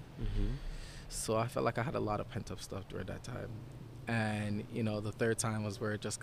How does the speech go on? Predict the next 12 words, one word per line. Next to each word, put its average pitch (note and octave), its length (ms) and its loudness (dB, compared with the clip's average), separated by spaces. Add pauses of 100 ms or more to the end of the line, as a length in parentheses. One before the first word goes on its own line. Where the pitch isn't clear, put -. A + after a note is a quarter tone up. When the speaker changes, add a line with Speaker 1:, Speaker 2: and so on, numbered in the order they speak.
(280)
Speaker 2:
all F#2 160 0
got F#2+ 200 4
released. F#2+ 480 -2 (800)
So, C#3+ 960 8 (2000)
is C#3+ 100 -4
that C#3+ 160 6
a C#3 40 4
failure? D#3+ 560 6 (2250)
I - 60 -2
don't D#3 180 0
think C#3+ 180 0
so. A2+ 260 -2